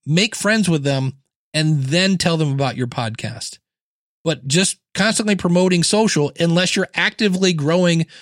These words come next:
your Twitter and Instagram and Facebook, if that, if those numbers are going up, you will eventually,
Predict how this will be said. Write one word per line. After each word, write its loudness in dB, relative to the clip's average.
your 0
Twitter 0
and -2
Instagram -2
and -4
Facebook, -2
if -2
that, 0
if 0
those 2
numbers 0
are 2
going 2
up, -2
you 2
will 2
eventually, -2